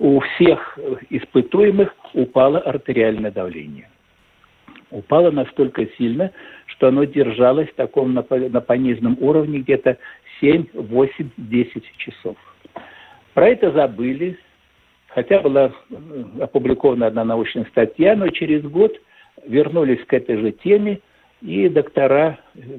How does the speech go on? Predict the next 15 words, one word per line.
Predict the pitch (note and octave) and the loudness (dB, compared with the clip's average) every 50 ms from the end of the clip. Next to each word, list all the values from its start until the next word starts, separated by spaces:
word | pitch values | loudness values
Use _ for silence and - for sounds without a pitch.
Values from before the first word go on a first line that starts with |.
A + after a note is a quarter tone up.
| A2 G#2+ B2+ C3 C#3 C#3 - - - - A#2 _ - - | -18 -20 -20 -20 -20 -20 -18 -18 -20 -20 -20 _ -12 -6
встрепенулись, | - D3 C#3+ C3+ - - C#3 B2 B2+ C#3 E3 E3+ F#3+ F#3 - - - _ - - - _ | -2 0 0 0 0 0 2 2 4 4 4 2 2 0 -2 -6 -20 _ -20 -20 -20 _
вспомнили | - - - _ - D#3 D#3 D3+ C#3 B2+ B2 A#2 A2+ A2+ A2+ A2 A2+ - - - _ - | -20 -20 -10 _ 0 0 2 2 0 0 -2 0 0 2 0 0 0 -4 -20 -20 _ -8
об | B2 A#2 A#2 B2+ | -6 -4 0 0
этом | B2 A#2+ - B2 A#2+ A#2 | -2 0 0 0 0 0
интересном | A#2+ - A#2+ A#2+ A#2+ A2+ - - A#2 A2 | -2 -4 -2 0 0 0 -2 -4 -8 -8
феномене. | A2+ - - A#2 A2 G#2+ G#2+ A2 C#3 E3+ F#3+ F#3+ F#3 E3+ | -6 -6 -4 -2 0 0 0 0 -2 -2 -2 -4 -4 -6
Почему? | E3+ - C3+ - - C#3+ C3+ A#2+ G2+ F2 - _ _ _ _ _ - | -6 -6 -6 -4 -2 0 2 2 2 0 -4 _ _ _ _ _ 0
Ведь | - A#2 A#2 - | 0 0 0 0
гипертоников | E4+ - G2+ B3+ C#4 - - A3+ A3 A3 - F3 F#3 F#3+ G3 G3 F#3 - - F#3 - - - - B2 - B2+ | -4 -6 -2 -2 0 2 4 2 2 4 2 2 2 2 2 -2 -4 -2 -2 -2 -2 -4 -12 -10 -6 -4 -2
на | B2 C3 C3+ C3+ C#3 C#3+ C3+ - _ - - C3+ - | 0 2 2 2 2 2 0 -4 _ -10 -10 -10 -4
планете | - C3+ B2+ B2+ C#3 C#3 D3 C#3+ - C#3+ | 0 0 0 0 0 -2 -4 -4 -4 -4
миллионы, | C#3 C3 B2+ C#3+ D3 C#3 C3+ C3 A2+ G#2 F#2+ E2 D#2+ D#2 D#2+ - _ | -4 -2 -2 0 2 4 4 4 4 4 2 0 -4 -10 -14 -16 _
не | - A2 G#2+ G#2+ A2 G#2+ - - | -18 -18 -16 -14 -14 -14 -8 -4
сотни | G#2+ G2 - - - F#2+ | -4 -4 -4 -4 -10 -10
миллионов. | F2 F2 D#2 E2 E2+ D#2+ E2+ E2 D#2 E2+ | -8 -8 -8 -6 -6 -6 -8 -10 -14 -18